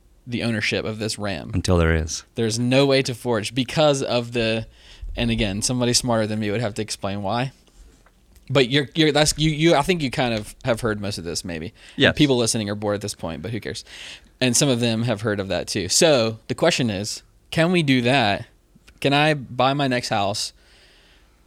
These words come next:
Speaker 1: with the blockchain, or at some point in the, in the future? Is there a way, i-, from what you know based on both systems, do you think that there's ever a possibility that those could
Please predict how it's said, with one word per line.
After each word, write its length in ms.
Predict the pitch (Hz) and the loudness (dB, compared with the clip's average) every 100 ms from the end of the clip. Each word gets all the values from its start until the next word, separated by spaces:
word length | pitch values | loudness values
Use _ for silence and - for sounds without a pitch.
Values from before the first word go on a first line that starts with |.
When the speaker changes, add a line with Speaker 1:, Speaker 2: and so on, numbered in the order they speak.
| - | -2
Speaker 1:
with 180 | 113 | -2
the 80 | - | 0
blockchain, 480 | 104 98 - 92 69 | 0 0 -2 -6 -4
or 100 | 123 120 | -2 0
at 120 | 127 | 0
some 240 | - 127 123 | 2 0 0
point 320 | 120 98 110 | -2 -2 0
in 80 | - | 0
the, 160 | - | 0
in 80 | 120 | -4
the 60 | 107 | -4
future? 420 | 92 80 - - - | -6 -8 -10 -14 -4
Is 160 | 131 135 | -2 2
there 240 | 143 139 | 4 4
a 100 | 104 | 2
way, 460 | 120 113 107 107 107 _ _ _ _ _ - | 2 2 0 0 -4 _ _ _ _ _ -6
i-, 200 | 123 117 | -4 -4
from 200 | - 143 | -2 0
what 120 | 151 | 2
you 140 | 147 143 | 2 2
know 140 | 135 | 2
based 220 | 131 123 | 2 2
on 100 | 127 | 0
both 180 | 113 120 | -2 0
systems, 600 | - 117 - 110 110 - - - - - - | 0 -2 -4 -6 -6 -8 -14 -20 -8 -8 -2
do 80 | |
you 80 | 117 | -2
think 160 | 117 131 | 0 -2
that 80 | 117 | -2
there's 160 | 113 | -4
ever 220 | - 110 110 | -4 -4 -4
a 40 | |
possibility 680 | 101 104 - 90 104 95 98 | -2 -2 -2 -4 -4 -4 -6
that 160 | 87 | -6
those 240 | 82 95 - | -6 -6 -6
could 220 | 90 82 | -8 -8